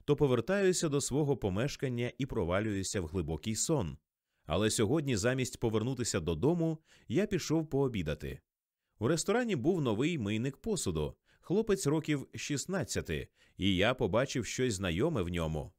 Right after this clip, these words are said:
його рухах, виразі його очей. А тоді, прибираючи посуд зі столів позад мене,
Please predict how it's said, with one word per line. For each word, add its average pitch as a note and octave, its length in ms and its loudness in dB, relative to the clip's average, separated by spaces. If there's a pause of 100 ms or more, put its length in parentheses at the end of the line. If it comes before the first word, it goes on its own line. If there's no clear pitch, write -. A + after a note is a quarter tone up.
його F2 300 -2
рухах, G#2 600 -2
виразі D3+ 420 -2
його G2+ 300 0
очей. B2 520 -2 (560)
А G2 100 2
тоді, E3+ 260 0
прибираючи D#3 640 2
посуд D3+ 440 -2
зі G#2 200 0
столів D3 440 0
позад G2 380 0
мене, G#2+ 440 0